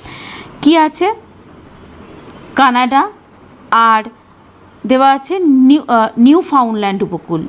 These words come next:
তো এই দুটো জায়গার উপকূল অঞ্চলে কিন্তু মৎস্যক্ষেত্র রয়েছে। আর তিন নাম্বার রয়েছে নর্থ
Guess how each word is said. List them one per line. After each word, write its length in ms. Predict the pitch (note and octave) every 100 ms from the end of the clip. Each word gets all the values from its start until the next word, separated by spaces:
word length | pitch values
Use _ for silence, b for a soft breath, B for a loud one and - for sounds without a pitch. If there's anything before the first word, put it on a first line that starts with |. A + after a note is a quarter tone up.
| - - - -
তো 100 | B3+ -
এই 340 | C4 D4+ F#4+ G4 G3+
দুটো 380 | C4 C4 F#4+
জায়গার 460 | D4 D4 G#3 F#3+ E3 -
উপকূল 400 | G#3 A3+ A3+ A#3+
অঞ্চলে 380 | G#3+ G#3 A3 G#3
কিন্তু 480 | G#3+ G#3+ G#3 E4 A4+ B B B - -
মৎস্যক্ষেত্র 800 | A3+ A3+ B3 B3 A3+ - D#4+ A4+ - - - -
রয়েছে। 500 | G3+ G3 F#3+ E4 A4+ B B B B B
আর 280 | A3+ A3 G#3+ - b b _ -
তিন 180 | D#4 F4
নাম্বার 460 | F#4+ F#4+ G4 G#4 F4
রয়েছে 520 | C4 G3 - B3 G#4 - B -
নর্থ 520 | A3+ A#3+ C4+ F4 -